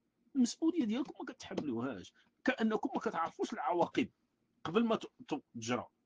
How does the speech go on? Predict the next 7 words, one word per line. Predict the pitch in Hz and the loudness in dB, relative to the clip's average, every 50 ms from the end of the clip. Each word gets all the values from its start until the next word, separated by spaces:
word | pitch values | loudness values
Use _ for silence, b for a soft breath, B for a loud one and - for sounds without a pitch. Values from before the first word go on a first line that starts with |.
| _ _ _ - | _ _ _ -8
نتوما | 160 - - 311 381 349 247 - - _ _ _ _ _ _ _ _ _ 131 | -4 0 2 2 2 2 0 -2 -4 _ _ _ _ _ _ _ _ _ -12
في | - 151 | -10 -10
الإدارات | - - 170 151 139 135 120 98 92 92 - - _ _ _ _ _ _ _ | -2 2 2 4 4 4 2 0 -2 -4 -6 -12 _ _ _ _ _ _ _
عندكم، | - 131 143 143 - - 262 254 220 185 160 123 120 - _ _ _ _ - | -6 -4 -4 -4 -2 0 0 0 2 0 -2 -2 -4 -8 _ _ _ _ -10
عندكم | 262 262 - - - 233 208 | -10 -10 -8 -6 -4 -4 -4
المسطرة، | 180 180 165 - - 156 123 107 98 | 0 0 0 0 0 -2 -2 -2 -2
عندكم | 92 95 117 127 113 - - 196 175 160 123 | -2 -2 -2 -4 -4 -6 -8 -8 -8 -8 -10